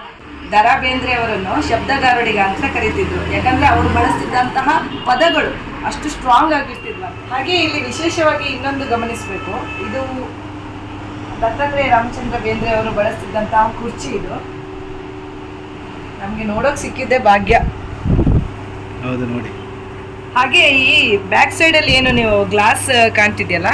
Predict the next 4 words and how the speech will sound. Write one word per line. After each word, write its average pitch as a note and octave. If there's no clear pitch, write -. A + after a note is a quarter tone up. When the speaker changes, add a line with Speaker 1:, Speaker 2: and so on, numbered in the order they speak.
Speaker 1:
ಡೋರು, G#3
ಅದು A#3
ಅವರಿದ್ದಂತಹ A#3+
ರೂಮ್. C4